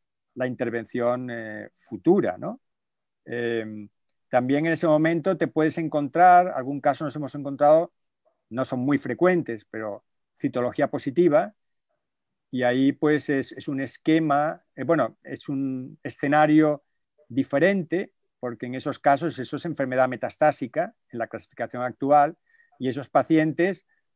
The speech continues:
los pocos que identificas en este contexto, pues esos pacientes, em,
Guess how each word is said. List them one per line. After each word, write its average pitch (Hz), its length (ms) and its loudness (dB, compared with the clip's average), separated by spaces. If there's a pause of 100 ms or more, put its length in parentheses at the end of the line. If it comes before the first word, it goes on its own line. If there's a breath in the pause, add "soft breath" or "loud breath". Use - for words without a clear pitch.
(120)
los 117 200 -12
pocos 147 520 0
que 131 640 -4
identificas 135 1000 -2
en 127 120 -14
este 131 240 -10
contexto, 143 680 -6 (360)
pues 117 180 -6
esos 127 160 -8
pacientes, 147 840 0
em, 113 680 -6